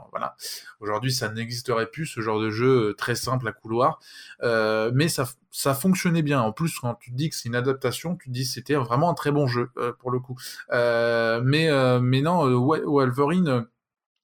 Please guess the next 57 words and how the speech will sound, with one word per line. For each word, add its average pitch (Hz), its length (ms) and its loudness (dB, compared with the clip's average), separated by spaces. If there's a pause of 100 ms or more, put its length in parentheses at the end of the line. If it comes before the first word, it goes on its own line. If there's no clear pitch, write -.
(120)
en 131 80 0
voyant 147 280 4
ce - 180 -6
qu'ils 147 220 0
ont 147 80 0
fait 160 100 -2
avec 147 160 0
Spider-Man, 135 440 2
alors 135 180 2
c'est - 120 -6
vrai 131 120 2
que 131 80 -6
Spider-Man 123 500 0
est 120 80 0
plus, 147 760 -4 (500)
euh, 110 960 0
va 120 120 -2
plus - 200 -4
s'adapter 123 580 0
à 127 80 2
un 110 80 -2
jeu 113 140 0
à 117 40 2
monde 117 220 -2
ouvert, 120 580 0
euh, 104 160 0
avec 104 300 -4
la 107 100 -4
toile, 117 320 -2
et 107 80 -6
cetera. 113 440 -2
C'est 123 140 -6
vrai 104 60 -8
que - 60 -18
c'est 98 180 -12
beaucoup 117 280 -10
plus - 160 -14
simple 127 280 -4
avec 104 140 -4
Spider-Man. 110 560 -4 (340)
Wolverine, 120 500 2
moi, 117 140 2
je 107 80 -6
m'attends 107 280 -6
pas 123 180 0
à 113 60 -2
ce - 100 -6
qu'on 107 120 -12
puisse - 260 -12
monter 107 240 -8
les 104 80 -4
murs, 131 220 0
hein, 131 120 -4
c'est - 160 -12
pas - 80 -8
le 101 80 -4
but. 147 240 -2